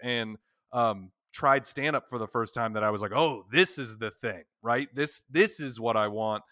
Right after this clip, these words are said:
uh, to be doing." And so, you know, I, I've been doing it for, like, sixteen years now, and it's, uh, it's going well. Uh, you know, I've performed in, like,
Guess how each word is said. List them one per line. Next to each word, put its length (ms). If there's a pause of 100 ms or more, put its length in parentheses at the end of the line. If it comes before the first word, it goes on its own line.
(320)
uh, 300
to 120
be 160
doing." 540 (420)
And 460
so, 480
you 120
know, 180
I, 180
I've 140
been 160
doing 260
it 140
for, 120
like, 200 (160)
sixteen 580
years 380
now, 420
and 140
it's, 280
uh, 440 (480)
it's 160
going 320
well. 420
Uh, 380 (120)
you 160
know, 100
I've 220
performed 520
in, 140
like, 180